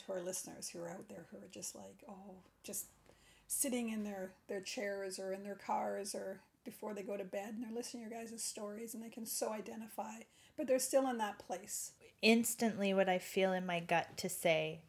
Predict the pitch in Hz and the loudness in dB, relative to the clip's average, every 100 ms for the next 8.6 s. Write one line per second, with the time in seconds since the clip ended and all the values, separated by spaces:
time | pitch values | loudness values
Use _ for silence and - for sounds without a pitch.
0 | - - - - - - 170 160 - - | -20 -20 -20 -20 -20 -2 0 2 2 2
1 | 165 - 165 170 165 156 - 170 175 - | 2 2 0 0 -2 -2 -4 -6 -6 -4
2 | 165 - 170 165 165 165 - - - _ | -6 -6 -4 -2 -2 -4 -12 -16 -16 _
3 | - 175 165 165 - 160 165 160 151 170 | -4 -2 -2 -4 -4 -2 -2 -4 -6 -10
4 | - - 165 160 156 - - - - - | -6 0 0 -2 -6 -10 -10 -14 -20 -20
5 | - - - - - - - - - - | -20 -20 -20 -20 -20 -20 -20 -20 -12 6
6 | 202 214 220 208 220 170 185 185 175 175 | 12 12 12 12 6 6 2 4 4 2
7 | - - 180 185 190 185 - 175 - 175 | -2 6 8 8 6 2 0 -2 -2 -4
8 | 175 - 175 170 170 | -6 -6 -4 -2 -4